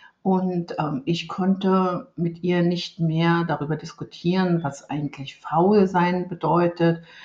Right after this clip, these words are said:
was eine L R S ist und wie sie das behaupten kann, dass sie weiß, wann ein Kind faul ist, wenn sie doch gar nicht weiß, was eine L R S ist. Eine Leserechtschreibschwäche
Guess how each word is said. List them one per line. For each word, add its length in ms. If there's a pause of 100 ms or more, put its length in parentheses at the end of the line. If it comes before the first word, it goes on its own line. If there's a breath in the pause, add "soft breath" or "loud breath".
(160 loud breath)
was 180
eine 260
L 120
R 180
S 220
ist 500
und 380
wie 300
sie 380 (800)
das 380
behaupten 720
kann, 320
dass 220
sie 180
weiß, 480
wann 180
ein 200
Kind 260
faul 340
ist, 300 (420 loud breath)
wenn 200
sie 100
doch 180
gar 200
nicht 200
weiß, 240
was 120
eine 260
L 80
R 140
S 180
ist. 460 (1300 loud breath)
Eine 200
Leserechtschreibschwäche 1400